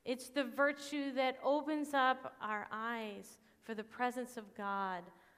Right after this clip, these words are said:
among us and allows for gratitude. There is a person in our community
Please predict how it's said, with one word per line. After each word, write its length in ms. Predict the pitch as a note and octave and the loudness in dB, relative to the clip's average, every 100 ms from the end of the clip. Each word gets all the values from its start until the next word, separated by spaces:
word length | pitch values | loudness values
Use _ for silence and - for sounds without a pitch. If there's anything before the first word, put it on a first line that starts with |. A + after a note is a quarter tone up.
| _ | _
among 380 | G3+ G3 G3 F#3+ | -8 -4 -4 -4
us 200 | F#3 F#3+ | -6 -6
and 200 | - G#3+ | -6 -2
allows 720 | G#3+ G#3 A3 A3 A3 A3 G#3+ - - _ _ _ _ | -2 0 2 2 2 0 -4 -8 -18 _ _ _ _
for 100 | G3+ | -16
gratitude. 880 | F#3 F#3+ F3+ F3 - - F3+ F3+ - _ _ _ _ _ _ _ _ _ _ _ _ _ _ _ _ _ _ _ _ _ _ _ _ _ _ _ _ - | -8 -4 -4 -6 -14 -18 -16 -18 -20 _ _ _ _ _ _ _ _ _ _ _ _ _ _ _ _ _ _ _ _ _ _ _ _ _ _ _ _ -2
There 140 | C4 | -2
is 220 | C#4 D4+ | 0 -4
a 40 | D4 | -4
person 480 | - G4 G4+ E4 C#4+ | -4 -2 -2 -2 0
in 140 | C4 | 0
our 300 | A3+ A#3 A#3 | 2 2 0
community 680 | A3+ G3+ G3+ F#3+ F3+ F3 | -4 -8 -8 -10 -12 -14